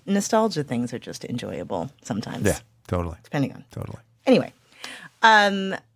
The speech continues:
Speaker 1: mine is the same it was last year, which is peak bloom, peak bloom, peak bloom.
Speaker 2: <laughs>
Speaker 1: Cherry blossoms are in peak bloom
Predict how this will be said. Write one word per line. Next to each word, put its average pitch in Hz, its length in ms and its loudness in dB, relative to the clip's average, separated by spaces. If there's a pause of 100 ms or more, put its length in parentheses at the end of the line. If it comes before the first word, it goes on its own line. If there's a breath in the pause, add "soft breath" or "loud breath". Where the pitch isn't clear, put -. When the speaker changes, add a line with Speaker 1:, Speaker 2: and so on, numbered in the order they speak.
(200)
Speaker 1:
mine 196 480 6
is 175 240 -2
the 165 80 -8
same 170 260 -2
it - 100 -8
was 160 300 0
last 135 380 -2
year, 147 320 -4
which 170 180 -8
is 214 280 -2
peak - 220 -6
bloom, 349 440 0
peak 302 220 -8
bloom, 285 420 2
peak 277 240 -2
bloom. 233 400 0
Speaker 2:
<laughs> - 80 0
Speaker 1:
Cherry 233 200 8
blossoms 214 520 6
are 185 260 6
in 175 320 4
peak 233 300 -4
bloom 190 500 4